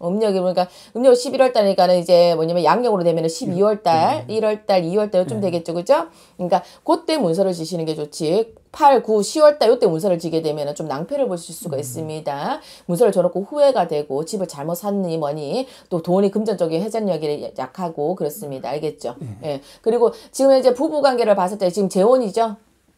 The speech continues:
Speaker 2: 뭐, 안 했어요.
Speaker 1: 그러면 이혼을 하신 거예요?
Speaker 2: 네,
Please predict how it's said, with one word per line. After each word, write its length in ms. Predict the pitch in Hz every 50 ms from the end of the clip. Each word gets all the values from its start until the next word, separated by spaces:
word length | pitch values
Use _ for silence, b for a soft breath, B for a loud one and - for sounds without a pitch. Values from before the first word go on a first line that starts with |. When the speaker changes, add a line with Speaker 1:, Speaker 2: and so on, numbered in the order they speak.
| _ _ _ _ _ _ _ _ _ _ _ _
Speaker 2:
뭐, 180 | - 135 143 160
안 180 | 139 120 123
했어요. 60 | 139 135
Speaker 1:
그러면 440 | 202 190 180 160 143 143 147 - _ _ _ _ _ _ _ _ _ -
이혼을 300 | 180 185 220 233 226 214
하신 220 | 180 175 175 185 175
거예요? 240 | 170 165 170 143 139
Speaker 2:
네, 180 | 131 131 139